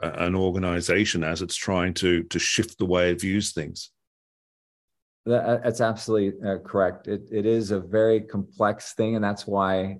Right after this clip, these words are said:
Speaker 2: uh, it, it takes some reflection and understanding, uh, what are the key assumptions? How are we operating today? What, what's the difference between where we're at today, where we wanna be in the future? What's preventing us from achieving that?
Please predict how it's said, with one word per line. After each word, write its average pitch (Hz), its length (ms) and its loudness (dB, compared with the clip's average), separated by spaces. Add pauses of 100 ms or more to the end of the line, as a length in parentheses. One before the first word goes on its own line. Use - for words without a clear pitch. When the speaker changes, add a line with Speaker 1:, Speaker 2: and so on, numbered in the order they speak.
Speaker 2:
uh, 85 240 -4
it, 92 180 -2
it 104 180 -6
takes 107 300 -2
some 95 160 -4
reflection 131 800 -6
and 101 100 -4
understanding, 104 760 -2 (680)
uh, 92 160 -4
what 107 260 4
are 123 60 2
the 107 120 0
key 107 200 -4
assumptions? 135 760 -6 (120)
How 120 140 -2
are 127 40 4
we 123 60 4
operating 139 520 2
today? 135 320 2
What, 110 300 0 (180)
what's 123 160 0
the 127 80 -2
difference 123 240 2
between 107 280 -2
where 104 200 2
we're 104 160 4
at - 80 -4
today, 101 320 0
where 95 160 0
we 98 80 2
wanna 92 200 -2
be 92 140 -4
in 85 60 -4
the 87 80 -8
future? 110 560 -4 (260)
What's 120 160 0
preventing 104 540 2
us 82 360 -6 (120)
from 92 180 -6
achieving 90 420 -6
that? 87 280 -6